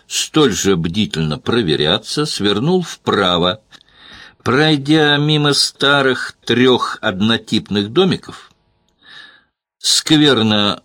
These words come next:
оштукатуренные кирпичные двухэтажки сталинских времен, нырнул в подъезд четвертый. Так, искомая квартира на втором этаже.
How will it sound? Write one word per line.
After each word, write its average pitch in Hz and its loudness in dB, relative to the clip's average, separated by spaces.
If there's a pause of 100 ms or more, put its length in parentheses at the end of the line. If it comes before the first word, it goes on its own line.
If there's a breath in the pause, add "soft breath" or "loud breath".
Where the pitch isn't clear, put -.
оштукатуренные 104 0
кирпичные 107 -4
двухэтажки 104 -4
сталинских 98 -4
времен, 101 0 (300 loud breath)
нырнул 123 2
в - -16
подъезд 104 -4
четвертый. - -10 (1200)
Так, - -8 (760 loud breath)
искомая 92 -2
квартира 87 -4
на 104 -6
втором 82 -4
этаже. 62 -8